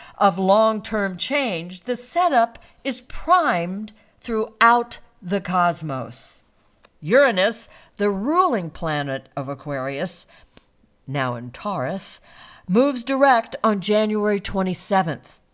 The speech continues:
This means all planets will be direct,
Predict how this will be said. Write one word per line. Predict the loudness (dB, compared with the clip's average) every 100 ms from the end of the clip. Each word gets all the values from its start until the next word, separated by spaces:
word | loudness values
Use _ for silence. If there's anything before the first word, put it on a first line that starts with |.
| _
This | -2 -2 0
means | -2 -2 -2 -4 -6 -8 -10 -16 _ _ _ _ 2
all | 4 4 2
planets | 0 -2 0 2 2 -2 -4 -12 -12
will | -6 0 2 2
be | 0 -2 -2 -2
direct, | -4 0 2 2 0 -10